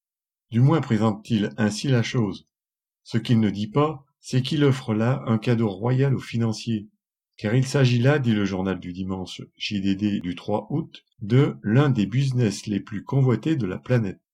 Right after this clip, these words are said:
qu'on en juge. Le seul chiffre d'affaires annuel d'un aéroport comme Toulouse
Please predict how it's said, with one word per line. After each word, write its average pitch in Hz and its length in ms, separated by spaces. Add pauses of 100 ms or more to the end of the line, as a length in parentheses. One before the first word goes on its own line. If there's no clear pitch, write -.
(100)
qu'on 135 180
en 123 160
juge. 92 380 (340)
Le 92 120
seul 170 260
chiffre 151 360
d'affaires 131 380
annuel 120 380
d'un 110 160
aéroport 107 560
comme 90 200
Toulouse 135 500